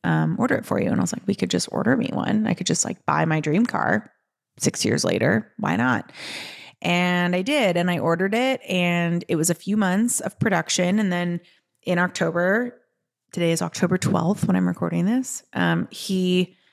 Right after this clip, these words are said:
he called, I think, like, two days ago and was like, "Hey, your car's here." And I was like, "Okay, let's go." But I,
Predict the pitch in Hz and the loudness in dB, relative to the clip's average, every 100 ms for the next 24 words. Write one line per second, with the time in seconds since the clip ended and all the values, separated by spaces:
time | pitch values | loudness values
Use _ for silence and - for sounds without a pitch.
0 | _ _ _ - - 180 208 - 185 196 | _ _ _ -8 -2 0 0 0 0 2
1 | 180 175 185 180 170 - 185 170 180 190 | 0 0 0 0 -2 -2 0 2 0 0
2 | 220 220 180 170 170 - 233 190 - 233 | 0 2 0 0 -2 0 0 0 0 -2
3 | - - - 170 - - - - - - | -2 -4 -4 -4 -2 0 0 -2 -4 -10
4 | _ _ _ 165 175 302 302 202 196 - | _ _ _ -2 0 2 0 0 -2 0
5 | 302 285 - - - - - 185 185 185 | 0 0 -2 -8 -16 -16 -6 2 2 0
6 | - 180 185 190 190 185 185 185 185 | -2 0 2 2 2 2 2 2 2